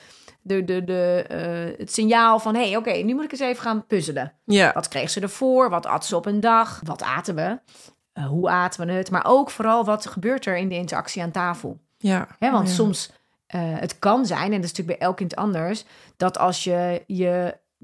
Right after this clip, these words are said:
Speaker 1: met name op haar richt tijdens het eten en even gezellig een gesprekje gaat voeren terwijl je af en toe iets klaarlegt of zij iets pakt of weet ik veel wat,
Speaker 2: Mhm.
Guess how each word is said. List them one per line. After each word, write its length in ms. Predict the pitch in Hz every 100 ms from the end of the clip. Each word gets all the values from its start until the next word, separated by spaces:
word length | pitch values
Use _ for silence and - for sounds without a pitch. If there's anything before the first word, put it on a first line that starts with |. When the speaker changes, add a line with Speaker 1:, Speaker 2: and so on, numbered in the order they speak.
| _
Speaker 1:
met 240 | 190 175
name 320 | 175 202 220 190
op 100 | 170
haar 360 | 170 190 208
richt 280 | 202 175 -
tijdens 360 | 190 165 175 -
het 140 | 165
eten 440 | - 165 170 170 120
en 160 | 175
even 340 | - 175 165 190
gezellig 360 | 180 170 175
een 60 | -
gesprekje 420 | - - 180 -
gaat 160 | 165 -
voeren 360 | 180 175 170
terwijl 300 | 165 175 165
je 320 | 170 160 165 -
af 180 | 170 165
en 60 |
toe 180 | 156 170
iets 140 | 165
klaarlegt 480 | - 160 160 160 -
of 100 | 151
zij 240 | - 165 165
iets 140 | 160
pakt 380 | - 156 156 -
of 120 | 156
weet 140 | 180 208
ik 100 | -
veel 140 | 160
wat, 300 | 170 180 -
Speaker 2:
Mhm. 340 | 202 180 180